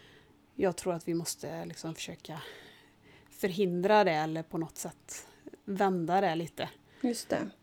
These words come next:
Speaker 1: För om man ser de tendenserna redan nu när hon är två och tre år, så kan man ju tänka sig hur det kommer bli när hon blir lite äldre.
Speaker 2: Ja, men det är väl
Speaker 1: Så att
Speaker 2: jättefint.
Speaker 1: det är ju ett medvetet beslut att försöka ge henne lite mer tid. Och sen så har hon fått börja på gympa nu,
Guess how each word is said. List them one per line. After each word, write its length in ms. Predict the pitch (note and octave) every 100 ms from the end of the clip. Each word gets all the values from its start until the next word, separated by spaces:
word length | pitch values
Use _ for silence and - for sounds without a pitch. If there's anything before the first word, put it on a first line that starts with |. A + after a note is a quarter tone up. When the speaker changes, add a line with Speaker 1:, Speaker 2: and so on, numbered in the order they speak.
| -
Speaker 1:
För 100 | G#3+
om 140 | F#3
man 240 | F#3 F3+ F3
ser 280 | - F#3+ F#3
de 160 | F3
tendenserna 520 | F3 E3 D#3 - D#3+ D#3+
redan 300 | D#3 D3+ D#3
nu 60 | D3
när 260 | E3 F3 E3+
hon 160 | E3+
är 60 | D#3+
två 220 | - F3
och 100 | D#3+
tre 220 | - E3 E3
år, 300 | F#3 F#3+ E3+
så 200 | - F#3
kan 180 | F#3+
man 80 | F3
ju 40 | E3
tänka 280 | E3+ -
sig 160 | E3 F3+
hur 80 | F3
det 80 | E3+
kommer 220 | F3 E3+
bli 140 | E3
när 60 | E3+
hon 100 | E3+
blir 120 | E3
lite 200 | D#3+ -
äldre. 400 | F3+ E3 D#3 F#3 - - - - -
Speaker 2:
Ja, 100 | A3
men 160 | G#3
det 120 | G3 D#4
är 60 |
väl 80 | A#3
Speaker 1:
Så 60 | G3+
att 40 | G3
Speaker 2:
jättefint. 80 | A#3
Speaker 1:
det 220 | A3 G3 G3+
är 80 | A3
ju 100 | A3+
ett 240 | A3+ -
medvetet 840 | B3 A3 E3 E3 D#3+ - F#3 -
beslut 540 | F#3+ F#3 F3 A#3 A3 -
att 440 | F3+ - - - - - - - - -
försöka 500 | - F#3+ D#3+ - E3 - - -
ge 260 | - G#3 F#3+
henne 160 | A3
lite 220 | F#3+ E3+ F3+
mer 180 | E3
tid. 400 | D#3+ - C4 F#3+ - - - - -
Och 100 | G3+
sen 140 | G3
så 100 | G3
har 100 | A#3+
hon 100 | G#3
fått 120 | F#3 F3+
börja 280 | F#3+ F3+
på 120 | E3 F#3+
gympa 600 | G#3 F#3 - - B3+ C4
nu, 360 | B3+ F3 C3